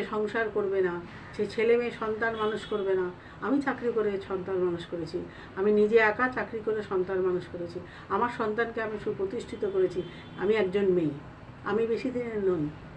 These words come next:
কিন্তু এখনের দিনে তা নবীনরা এইভাবে উচ্ছৃঙ্খল হচ্ছে, মেয়েরা নানা রকমভাবে নেশাগ্রস্ত হচ্ছে, ছেলেরা হচ্ছে।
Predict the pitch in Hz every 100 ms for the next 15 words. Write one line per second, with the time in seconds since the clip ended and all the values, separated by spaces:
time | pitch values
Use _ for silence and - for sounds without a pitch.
0 | - - - 233 254 254 214 262 262 254
1 | 247 262 294 - 208 220 247 - - -
2 | - - - - - 180 202 208 254 262
3 | 262 254 214 214 240 269 254 - - 240
4 | 226 220 202 190 - 190 180 - - -
5 | - - 185 220 240 233 214 208 233 233
6 | 233 220 196 208 214 - - - 196 -
7 | 247 196 190 - 190 196 - - 180 -
8 | - - - 214 226 233 208 185 180 -